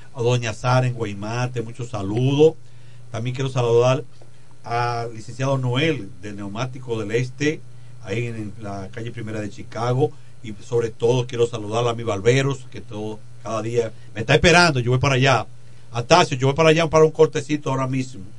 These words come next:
Barbero Astacio, ahí en la Gloria Luperón, saludos a Barberos Astacio, a todos los que están ahí, saludos y felicitaciones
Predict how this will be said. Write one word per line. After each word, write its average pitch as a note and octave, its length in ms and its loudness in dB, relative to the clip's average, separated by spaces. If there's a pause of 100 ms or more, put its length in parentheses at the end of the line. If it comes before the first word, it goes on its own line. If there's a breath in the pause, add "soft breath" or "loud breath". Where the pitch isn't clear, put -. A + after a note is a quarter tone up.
(400 soft breath)
Barbero A#2 340 2
Astacio, D#3 540 0
ahí B2+ 160 2
en A#2 40 -4
la G#2+ 100 -4
Gloria A2+ 200 -2
Luperón, A2 500 0
saludos B2+ 440 0
a C3+ 80 -10
Barberos G2 440 0
Astacio, F3 540 0 (360 soft breath)
a A2+ 100 -10
todos F#3 200 -2
los F#3 100 -2
que F3+ 100 -6
están F3 220 0
ahí, E3+ 220 4
saludos E3+ 720 6
y C3 60 -12
felicitaciones C#3+ 840 -4